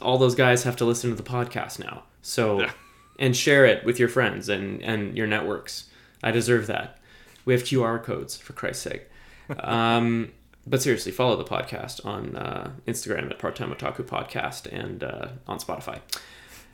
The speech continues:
Speaker 1: Okay, that's One Piece. Stay tuned. Grant, I'm gonna let you close the show, my friend. What have you been watching?
Speaker 2: Dave,
Speaker 1: Hit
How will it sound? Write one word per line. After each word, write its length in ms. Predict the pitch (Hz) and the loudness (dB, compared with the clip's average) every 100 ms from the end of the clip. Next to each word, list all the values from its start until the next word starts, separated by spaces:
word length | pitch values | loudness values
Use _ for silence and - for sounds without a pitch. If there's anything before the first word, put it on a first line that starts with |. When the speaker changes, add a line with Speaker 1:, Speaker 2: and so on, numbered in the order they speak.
| - | -6
Speaker 1:
Okay, 280 | 147 135 92 - | -2 0 0 2
that's 440 | 135 135 - - - | 2 4 2 -4 -4
One 260 | 135 139 143 | 4 4 4
Piece. 540 | 151 156 196 - - - - | 4 4 4 0 -6 -12 -8
Stay 260 | - 127 | 4 6
tuned. 520 | 123 135 123 110 160 - - 117 | 8 6 6 4 0 -6 -18 0
Grant, 400 | 135 165 135 156 - _ | 4 6 4 2 -4 _
I'm 80 | 165 | 0
gonna 80 | 175 | 4
let 100 | 185 | 4
you 140 | 196 220 | 2 0
close 260 | 156 117 | 2 2
the 40 | 107 | 0
show, 240 | - 110 | -2 -2
my 120 | 101 | -2
friend. 440 | 101 113 110 123 131 | -4 -2 -2 -2 -2
What 100 | 180 | -2
have 80 | 208 | 2
you 80 | |
been 80 | 185 | 2
watching? 320 | 127 98 - - - - - - - | 2 0 -6 -16 -20 -20 -20 -20 -6
Speaker 2:
Dave, 380 | 127 123 127 | -2 0 -2
Speaker 1:
Hit 80 | - | -6